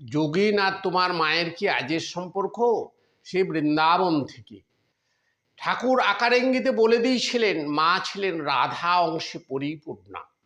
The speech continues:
কিন্তু এই যোগিন মা কি দেখলেন?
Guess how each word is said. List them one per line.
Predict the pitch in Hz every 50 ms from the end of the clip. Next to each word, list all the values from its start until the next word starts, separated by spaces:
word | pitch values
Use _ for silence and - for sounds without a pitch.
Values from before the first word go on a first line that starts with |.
| _ _ _ _ _ _ _ _ _ _ _
কিন্তু | - 262 277 285 226 - 277 240 196 180 185 - - _ _ _ _ - -
এই | 214 226 190 151 131
যোগিন | 127 175 190 190 214 277 285 285 294 277
মা | 277 269 254
কি | 262 - 220 214 165
দেখলেন? | 147 156 - - - 139 123 113 101 - -